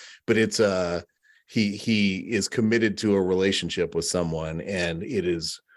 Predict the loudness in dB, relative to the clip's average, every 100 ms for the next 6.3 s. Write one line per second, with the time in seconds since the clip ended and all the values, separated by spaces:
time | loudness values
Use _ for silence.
0 | _ _ -4 4 4 4 0 0 -2 -2
1 | -2 -2 -2 -2 0 0 0 -2 -2 0
2 | 0 0 -2 0 0 0 -4 -2 0 2
3 | 2 2 0 -2 0 0 0 -4 -2 0
4 | 0 -2 2 0 2 0 0 0 0 2
5 | 2 4 4 4 2 4 2 2 2 4
6 | 2 2 0